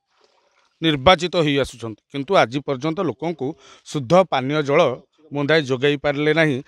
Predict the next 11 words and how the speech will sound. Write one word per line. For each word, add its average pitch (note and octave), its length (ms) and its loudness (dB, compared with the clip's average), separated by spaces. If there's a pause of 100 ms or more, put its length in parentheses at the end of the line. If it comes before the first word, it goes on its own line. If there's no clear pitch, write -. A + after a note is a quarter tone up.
(220)
ଯାହାଫଳରେ C#3+ 480 -4
ଲୋକେ B2+ 200 -8
ବର୍ତ୍ତମାନ D3 400 -2 (460)
ଚୁଆ D3 260 4 (120)
ଖୋଳି D3 320 -4
ସେଇ D3+ 400 -4
ପାଣି C3 240 -4
ନେଇକି C#3+ 280 -4
ପିଉଛନ୍ତି। B2 440 -10
ଏଇ D3+ 100 0
ଗାଁରେ C#3+ 380 4